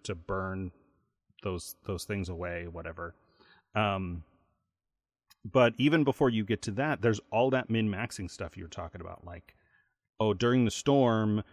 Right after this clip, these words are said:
the people get sad. They lose their resolve. And so you have to do some other things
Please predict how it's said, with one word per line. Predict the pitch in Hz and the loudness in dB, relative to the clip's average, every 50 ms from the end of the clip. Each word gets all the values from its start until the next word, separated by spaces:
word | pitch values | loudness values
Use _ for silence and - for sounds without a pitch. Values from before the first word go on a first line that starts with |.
| _ _ _ | _ _ _
the | - 87 | -10 -6
people | - 113 101 - 117 | -4 -4 -2 -2 -2
get | 92 107 107 104 - - _ _ _ _ _ _ _ _ _ - | 0 0 0 0 -2 -6 _ _ _ _ _ _ _ _ _ -10
sad. | - - - 120 101 90 87 87 | -6 -2 0 2 0 0 -2 -4
They | 98 95 | -4 -2
lose | 98 107 107 98 95 | 0 0 0 0 0
their | 110 101 | 0 0
resolve. | 98 95 92 87 101 95 90 - - 95 - _ _ _ _ _ _ _ _ - | 0 -2 -2 -2 -4 -4 -4 -6 -10 -14 -20 _ _ _ _ _ _ _ _ -6
And | 101 98 92 87 | -4 -4 -2 -2
so | - - 104 98 95 95 | -2 0 0 0 0 -2
you | 90 98 107 | 0 0 0
have | 107 - - | 0 0 -2
to | 117 | -6
do | 95 - 117 117 117 113 113 | -4 -2 0 0 2 2 0
some | - - 123 117 107 | 0 0 2 2 2
other | 107 98 95 | 2 0 -2
things | 85 - - 139 139 127 117 107 107 104 104 - - | -2 -2 0 2 2 2 2 0 0 -2 -2 -4 -6